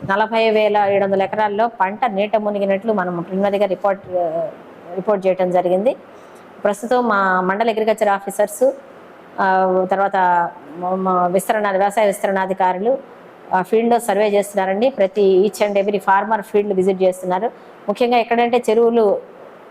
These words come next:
పొంగి అలుగుబడిన చోట్ల, తర్వాత చెరువు కట్టలు తెగిన చోట్ల, తర్వాత మనకి, ఉమ్, ఆకేరు, మునేరు,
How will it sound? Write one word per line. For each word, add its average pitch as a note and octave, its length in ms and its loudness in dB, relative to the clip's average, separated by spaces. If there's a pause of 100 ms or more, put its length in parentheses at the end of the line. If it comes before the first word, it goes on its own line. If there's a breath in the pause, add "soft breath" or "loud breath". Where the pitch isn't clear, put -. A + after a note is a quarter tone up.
(120)
పొంగి G#3+ 400 2 (340)
అలుగుబడిన G#3 480 2
చోట్ల, F3+ 520 -2 (560)
తర్వాత G3+ 580 2 (100)
చెరువు G#3+ 160 2
కట్టలు G3+ 360 -2
తెగిన F#3 260 0
చోట్ల, F3+ 460 0 (440)
తర్వాత G3 280 2
మనకి, F#3+ 760 2 (140)
ఉమ్, E3+ 460 0 (100)
ఆకేరు, F#3 640 2 (400)
మునేరు, F#3+ 680 2